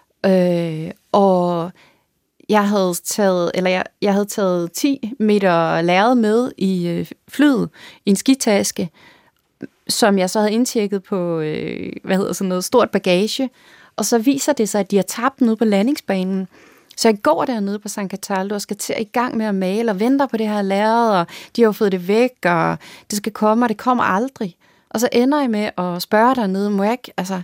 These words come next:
vil simpelthen nødt til at begynde at male på noget. Hvad har I?" Og så, og så startede jeg på sådan nogle pudevår, øh, og, øhm, fra, fra det her kloster, og, og malede på de her hovedpuder. Og det blev altså hele,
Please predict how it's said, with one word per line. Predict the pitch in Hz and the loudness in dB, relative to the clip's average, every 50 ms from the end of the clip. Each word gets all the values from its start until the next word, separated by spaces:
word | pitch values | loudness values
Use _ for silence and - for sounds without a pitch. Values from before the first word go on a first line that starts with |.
| - _ _ _ _ | -10 _ _ _ _
vil | - 185 185 | -4 -2 0
simpelthen | 202 240 240 233 247 | 2 2 2 4 2
nødt | 254 233 | 2 0
til | - 254 | -2 -4
at | |
begynde | 220 - 254 254 240 | -2 0 0 0 2
at | 220 | 2
male | 208 196 208 233 262 269 | 2 2 2 0 -2 -2
på | - 240 | -2 0
noget. | 220 208 202 214 233 247 240 - - | 0 2 2 4 2 2 0 -2 -2
Hvad | - 226 | -2 -2
har | 202 196 - 269 277 - - | -2 -2 0 0 0 2 0
I?" | - 277 269 - _ - - - - _ _ _ _ - | -2 -4 -4 -4 _ -20 -20 -20 -20 _ _ _ _ -4
Og | 214 - | -4 -4
så, | - - 254 240 233 233 233 226 220 214 202 - | -2 2 2 4 4 4 4 4 2 0 0 -2
og | - - | -4 -4
så | - - 262 | -2 -2 -2
startede | 240 - - 240 226 262 294 285 254 | 0 0 0 0 2 2 2 2 2
jeg | 208 170 | 0 0
på | - 202 | -4 -6
sådan | - 220 | -6 -4
nogle | 220 208 202 | -4 -4 -4
pudevår, | - - 254 247 262 285 285 262 214 190 190 190 - - _ _ _ _ _ _ _ _ _ _ - | -4 -4 -2 -2 0 0 0 0 0 0 0 -2 -4 -8 _ _ _ _ _ _ _ _ _ _ 0
øh, | 202 196 196 190 180 180 175 170 180 - 60 60 - - | 2 2 2 2 2 0 0 -2 -2 -2 -4 -4 -6 -6
og, | - - - 185 185 180 175 175 175 175 170 | -2 0 2 4 4 4 4 2 0 0 -2
øhm, | 170 170 165 165 165 160 165 165 165 - - - | -2 -2 -4 -4 -6 -6 -6 -8 -8 -10 -12 -10
fra, | - - 202 190 175 | -4 -2 -2 -2 -2
fra | - - - 185 | -4 -4 -4 -4
det | 180 - 208 202 | -2 0 0 0
her | 208 196 160 156 196 196 | 2 0 0 -2 -4 -8
kloster, | - - 208 202 214 240 - - - 180 185 - _ - - - - - - - _ - | -6 -2 0 0 0 0 -2 -6 -6 -8 -8 -10 _ -20 -20 -20 -20 -20 -20 -18 _ 0
og, | - 202 196 | 2 2 4
og | - 196 196 | 4 2 2
malede | 196 185 190 220 240 262 254 226 | 2 2 2 2 0 0 -2 -4
på | - 208 | -4 -6
de | 185 190 190 190 | -4 -4 -2 -2
her | 202 190 180 | -2 -2 -2
hovedpuder. | 165 208 240 262 285 277 - - 202 185 185 185 190 190 185 - - - - _ _ _ _ _ _ | 0 0 0 0 0 -2 -4 -6 -6 -4 -2 -2 -2 -4 -4 -8 -12 -20 -20 _ _ _ _ _ _
Og | - 190 185 180 175 180 175 175 175 - | 0 2 2 2 2 2 0 0 -2 -2
det | - 208 | -2 0
blev | 202 233 247 240 - - | 2 4 4 4 2 0
altså | 196 - 202 | -2 -2 -2
hele, | 196 190 202 240 247 254 254 226 202 185 | -4 -2 -2 -2 0 0 0 0 -2 -4